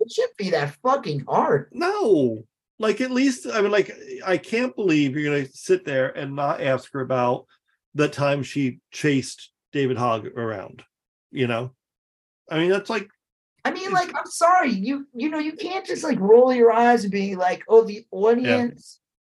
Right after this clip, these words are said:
Speaker 1: will understand that she's crazy." No, they won't. Not in this world, not in this climate.
Speaker 2: No,
Speaker 1: There are
Speaker 2: no.
Speaker 1: people who love her. They, she is, like, she's not unique. She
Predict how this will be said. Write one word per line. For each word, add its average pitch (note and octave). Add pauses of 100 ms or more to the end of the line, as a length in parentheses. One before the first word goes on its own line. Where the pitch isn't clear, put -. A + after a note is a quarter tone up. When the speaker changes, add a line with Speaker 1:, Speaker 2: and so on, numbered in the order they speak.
(800)
Speaker 1:
will F#3+
understand E3
that C3
she's D3
crazy." D3+ (140)
No, C#4
they G#4+
won't. C4
Not C#4+
in E4+
this F#4+
world, A3+
not B3+
in F#4+
this -
climate. C#4+
Speaker 2:
No, A2+ (200)
Speaker 1:
There -
are -
Speaker 2:
no. G#2+
Speaker 1:
people D#4
who C4 (120)
love E4
her. A3 (540)
They, F4 (160)
she D#4
is, A#3+
like, F#3 (800)
she's C4+
not E4+
unique. C#4
She B3+